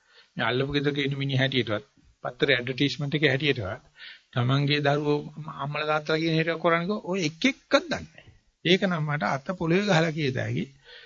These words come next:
මගේ අම්මයි අප්පච්චි මට කොච්චර ආදරේද, ඒක උනාට දන්නේ නැහැ. කතිය කියන එක දන්නේ නැහැ. මම ඉස්කෝලේ ගිය කාලේ ටීචර්ස්ලා මගේ දඟකාරකමට දැනවට හරි ආදරෙයි.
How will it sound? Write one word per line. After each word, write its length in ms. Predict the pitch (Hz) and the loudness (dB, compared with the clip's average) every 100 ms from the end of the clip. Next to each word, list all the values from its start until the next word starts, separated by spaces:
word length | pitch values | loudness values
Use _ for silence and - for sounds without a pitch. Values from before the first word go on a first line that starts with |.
| - _ - | -20 _ -4
මගේ 260 | 139 147 | 0 2
අම්මයි 260 | 139 135 135 | 2 2 2
අප්පච්චි 360 | 127 - 120 131 | 2 0 -2 -2
මට 240 | 131 135 | -6 -6
කොච්චර 360 | 139 143 214 220 | -6 0 2 4
ආදරේද, 420 | 151 120 123 135 | 2 0 -4 -4
ඒක 140 | 147 | -4
උනාට 280 | 135 127 123 | -6 -10 -10
දන්නේ 420 | - 117 123 143 147 | -10 -8 -6 -4 -2
නැහැ. 920 | 127 135 156 170 160 147 113 92 95 _ _ _ - - _ _ _ _ _ | -2 0 4 6 6 4 0 -6 -12 _ _ _ -20 -20 _ _ _ _ _
කතිය 300 | - 117 123 | -6 0 0
කියන 180 | 117 117 | 0 0
එක 100 | 165 | 2
දන්නේ 240 | 160 170 | 2 4
නැහැ. 360 | 190 170 87 104 - - - _ _ _ _ _ _ _ _ _ _ _ | 4 4 0 -10 -20 -20 -20 _ _ _ _ _ _ _ _ _ _ _
මම 140 | - 123 | -4 -4
ඉස්කෝලේ 340 | 131 139 131 | 0 0 2
ගිය 120 | 139 | 2
කාලේ 260 | 131 131 135 | 2 0 0
ටීචර්ස්ලා 680 | 135 127 147 143 185 - - - _ _ _ - 156 127 147 127 131 - _ - _ - | -2 -2 -2 -2 -2 -4 -6 -14 _ _ _ -12 -10 -8 -8 -8 -12 -16 _ -20 _ -4
මගේ 180 | 117 | -2
දඟකාරකමට 840 | 110 104 127 135 143 151 165 165 160 | -2 -2 -2 2 4 4 0 -2 -2
දැනවට 400 | 127 123 151 151 | -4 -6 -4 -4
හරි 220 | 123 160 | -2 2
ආදරෙයි. 460 | 135 147 139 104 - | 4 4 2 -4 -8